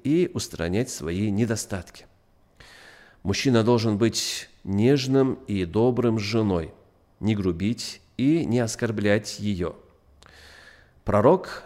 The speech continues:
мир ему и благословение Аллаха, сказал: «Наиболее совершенной верой обладает тот из верующих, который отличается наилучшим нравом, а лучшими из вас являются те, кто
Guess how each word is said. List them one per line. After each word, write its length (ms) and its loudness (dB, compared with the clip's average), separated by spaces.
мир 260 2
ему 260 0
и 120 -6
благословение 720 0
Аллаха, 460 0
сказал: 600 -2
«Наиболее 720 2
совершенной 840 -2
верой 500 0
обладает 600 -2
тот 300 -2
из 160 -2
верующих, 840 -2
который 600 0
отличается 800 -4
наилучшим 720 -2
нравом, 600 0
а 220 -2
лучшими 600 0
из 280 -4
вас 320 -2
являются 560 -2
те, 400 0
кто 420 -4